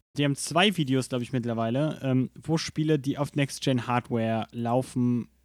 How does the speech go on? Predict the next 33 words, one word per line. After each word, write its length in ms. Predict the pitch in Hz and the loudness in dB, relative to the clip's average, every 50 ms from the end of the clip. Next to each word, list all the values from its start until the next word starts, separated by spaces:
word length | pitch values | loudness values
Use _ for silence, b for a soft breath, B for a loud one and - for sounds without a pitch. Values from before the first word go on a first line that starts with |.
| _ _ _ - | _ _ _ -14
vergleichen. 500 | - - 143 123 120 110 104 104 - - | -2 0 0 2 2 -2 -4 -4 -6 -4
Und 120 | 117 120 | -2 0
das 140 | 127 123 113 | 0 -2 0
ist 40 | 127 | 2
einmal 160 | 147 151 143 | 2 2 2
die 80 | 127 113 | 4 2
Devil 220 | 147 139 139 143 | 2 4 4 4
May 160 | 135 131 127 | 4 4 2
Cry 380 | - - - 123 120 117 113 107 | 0 0 0 0 2 0 -2 -4
fünf 360 | - - - 139 127 120 - | -8 0 2 2 2 2 0
Spec-, 520 | - - - - - 120 113 - - 131 - - | -4 -10 -6 -4 -4 -4 -4 -6 -10 -12 -12 -10
Special 640 | - - - - - 151 147 - - - 170 - | -8 -8 -8 -2 0 0 0 0 0 -2 -2 -2
Edition, 420 | 151 143 - 156 - - 175 165 | 0 0 2 2 2 2 2 4
mein 180 | 147 117 110 110 | 4 4 4 2
Gott, 220 | 110 120 135 156 - | 2 2 0 -2 -6
so. 280 | - - 123 131 143 170 b b b b b b b b b b b b b | -6 0 2 2 2 0 b b b b b b b b b b b b b
Und 260 | - 127 127 123 - | 0 0 0 0 2
einmal, 800 | 131 131 135 135 139 135 135 131 131 131 131 127 127 127 127 - - | 2 2 4 6 6 6 6 6 6 6 6 6 6 4 2 0 0
ähm, 500 | 123 120 123 123 123 123 123 123 120 - - | 0 2 4 4 4 4 4 2 2 0 -2
Assassin's 440 | - 127 - - 156 - - - - | -6 -4 -2 -2 -4 -4 -6 -12 -4
Creed 200 | - 143 131 117 | 0 0 2 4
Valhalla. 500 | 127 123 117 107 127 127 117 104 107 107 - _ | 4 4 4 4 2 2 2 2 -2 -6 -10 _
Und 640 | - 127 123 123 127 123 123 123 123 - - - - _ _ _ - _ _ _ _ _ _ _ _ _ _ _ | 4 6 8 8 8 8 8 6 4 2 -2 -12 -16 _ _ _ -20 _ _ _ _ _ _ _ _ _ _ _
im 160 | - 139 139 143 | 0 0 2 4
Endeffekt 440 | 160 185 185 175 - 208 190 - | 4 4 4 4 4 2 0 0
ist 220 | - 160 151 - - | -2 -6 -6 0 2
das 400 | 147 143 131 - - - - - _ _ _ _ _ _ _ _ _ _ _ _ _ _ _ _ _ _ _ _ _ _ _ _ _ _ | 2 4 4 0 -4 -12 -14 -18 _ _ _ _ _ _ _ _ _ _ _ _ _ _ _ _ _ _ _ _ _ _ _ _ _ _
Fazit, 920 | - - - - 147 160 175 - - - - 233 254 277 - - - - _ _ _ _ _ _ | -18 -12 -4 0 2 2 2 2 0 -2 0 2 0 0 -2 -8 -16 -16 _ _ _ _ _ _
also 240 | - 135 120 127 127 | 0 2 4 4 4
das 220 | 113 135 123 - | 4 4 2 4
allererste 420 | - 147 156 151 151 139 - - | 4 4 6 6 4 4 2 -2
Fazit 300 | 131 - 143 131 - 127 | 0 0 0 2 2 0
ist, 280 | 123 139 131 - - - | 2 2 0 0 -4 -12